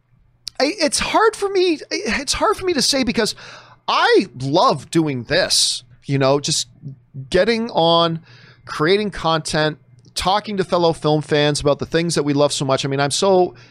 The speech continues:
you guys know me, I'm just, I find so much inspiring about the movies, uh, and what, you know, the movies paint a picture of what the world is or what the world could be, how we imagine it, how we fear it. There's just so much about the movies that I love and just talking about it.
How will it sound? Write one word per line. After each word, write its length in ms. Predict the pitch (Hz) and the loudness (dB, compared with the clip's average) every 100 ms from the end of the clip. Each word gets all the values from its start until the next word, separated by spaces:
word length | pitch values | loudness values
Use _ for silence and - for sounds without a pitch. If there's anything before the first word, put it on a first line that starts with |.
| _ - | _ -18
you 320 | - - 202 | -10 -4 2
guys 220 | 196 165 | 2 2
know 100 | 151 | 0
me, 140 | 127 123 | 2 0
I'm 100 | 131 | 0
just, 240 | 151 - | -2 -4
I 240 | - 113 143 | -6 -4 -2
find 240 | 185 175 | 0 0
so 140 | - 196 | 0 -2
much 200 | 175 - | -2 -4
inspiring 1000 | 156 143 - - 139 147 147 151 151 143 _ - | -4 -2 -2 -2 0 2 2 0 -2 -6 _ -12
about 320 | 135 139 - | 0 0 0
the 60 | 131 | -2
movies, 600 | 131 147 156 156 151 - - - - - | 0 0 -2 -4 -6 -8 -14 -20 -18 -4
uh, 180 | 127 120 | -2 0
and 160 | 151 143 | 0 0
what, 200 | 151 156 | 0 2
you 100 | 160 | 0
know, 60 | |
the 100 | 147 | 0
movies 360 | 143 202 196 180 | 2 0 0 -4
paint 260 | - 180 170 | -2 -2 0
a 40 | |
picture 360 | 175 170 - 151 | -2 -2 -2 -2
of 100 | 139 | 0
what 160 | 156 | -2
the 80 | 143 | -2
world 380 | 123 147 139 131 | 0 2 2 0
is 560 | 151 156 151 156 143 - - - | -2 0 0 0 -4 -8 -10 -2
or 120 | 120 | 0
what 180 | 147 143 | 0 0
the 60 | |
world 380 | 131 131 123 - | 2 2 2 -4
could 340 | - 170 160 | -2 -2 -2
be, 300 | 165 160 165 | -4 -4 -4
how 200 | 147 160 | -2 0
we 200 | 151 143 | 2 0
imagine 500 | 117 123 135 151 - | -2 -2 -2 -2 -4
it, 140 | 160 151 | -6 -4
how 200 | 117 135 | 0 0
we 140 | 127 | 0
fear 500 | 104 - - 160 160 | -4 -12 -4 2 4
it. 220 | 165 147 - - - | 4 0 -8 -20 -6
There's 140 | 165 170 | -4 -2
just 140 | 202 | -2
so 120 | 226 226 | -2 -2
much 160 | 160 | -2
about 160 | 180 202 | -2 -2
the 60 | |
movies 220 | 180 185 180 | 0 0 2
that 100 | 160 | 2
I 20 | |
love 220 | 165 160 | 2 0
and 40 | |
just 160 | 147 - | -2 -4
talking 320 | 170 170 170 | 0 0 0
about 200 | 135 | 2
it. 60 | 127 | 2